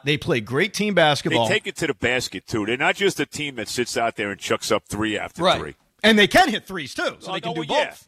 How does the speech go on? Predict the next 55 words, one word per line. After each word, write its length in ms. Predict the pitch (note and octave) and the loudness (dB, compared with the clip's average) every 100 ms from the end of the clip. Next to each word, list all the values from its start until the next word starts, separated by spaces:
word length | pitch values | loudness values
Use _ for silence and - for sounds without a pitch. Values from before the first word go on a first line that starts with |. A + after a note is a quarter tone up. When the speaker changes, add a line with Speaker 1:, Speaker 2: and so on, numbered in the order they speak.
| _ | _
Speaker 2:
Yeah, 120 | G#3 G3+ | -8 -6
but 140 | E3+ | -4
they 140 | F#3+ F3 | -4 -6
do 240 | A3 A#3+ | -8 -8
go 200 | G3+ G3+ | -4 -2
to 80 | G3 | -2
the 100 | F3 | -2
hoop, 260 | D#3 B3 E3 | -4 -4 -8
which 180 | - A#2+ | -12 -10
is 120 | C3 E3+ | -4 0
Speaker 1:
Yep. 100 | G3 | 0
Speaker 2:
good 100 | - | -2
to 80 | - | -8
see. 340 | - D3 - | -6 -6 -6
I 80 | G#2+ | -6
will, 200 | B2 C3 | -4 -2
I 140 | C3 D3 | -2 -2
will 180 | D3 B2+ | -2 -2
have 100 | B2+ | -4
Speaker 1:
The, 60 | |
Speaker 2:
to 60 | A2 | -6
say 220 | B2 G2 | -6 -6
that. 220 | G2 G2 | -6 -6
Speaker 1:
the 100 | A3+ | -4
one 420 | B3+ G#3+ C#4 F#4 F#4 | -4 -2 0 0 0
concern 640 | - C#4 - B3 B3 A#3 | -2 0 0 2 2 2
about 280 | F#3+ G3 F#3+ | 4 4 2
Toronto 520 | F3 F3 F#3+ - F3+ | 0 2 2 2 2
moving 300 | F3 D3+ D#3 | 2 0 -2
forward, 240 | - F3+ | 2 2
and 80 | F3 | 4
I 80 | C#4 | 4
gotta 220 | C4+ G3 | 6 4
tell 200 | - E3+ | 2 2
you, 120 | B2+ | 2
after 340 | A#2 D3 D3 E3+ | 0 -2 -2 -4
they 340 | G3 G#3 F#3+ D3+ | -4 -4 -4 -6
annihilated 680 | D3+ E3 F3+ F3+ F3 F3 | 0 2 4 4 2 0
my 200 | D#3 D#3 | 0 -2
team, 320 | D3+ E3 D#3 C#3+ | -2 -2 0 4
that 200 | F3 G3+ | 4 4
is 140 | E3+ | 0
the 80 | D#3+ | -4
team 260 | - E3+ D3 | -4 -2 0
I 120 | C#3 | 0
look 260 | C#3 C#3+ | 0 0
at 240 | C#3 B2 A#2+ | 0 0 -2
and 160 | B2+ | -6
say, 180 | - C3 | -4 -2
"That's 300 | B2 D#3 D3+ | 4 4 2
the 100 | D#3+ | -6
team 200 | - D3 B2+ | -8 -6 -2
I 140 | B2 | 0
wanna 480 | A#2 A#2 C3+ D#3+ C#3 | 0 0 4 4 2
see 360 | - A2+ D2+ | -2 -6 -8